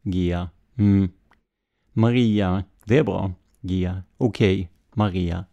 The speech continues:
hej." Gia: "Hej."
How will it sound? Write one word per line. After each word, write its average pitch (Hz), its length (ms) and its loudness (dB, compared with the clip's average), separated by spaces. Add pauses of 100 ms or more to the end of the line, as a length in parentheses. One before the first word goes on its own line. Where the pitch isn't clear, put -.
(180)
hej." 127 300 0 (640)
Gia: 95 600 0 (520)
"Hej." 123 340 0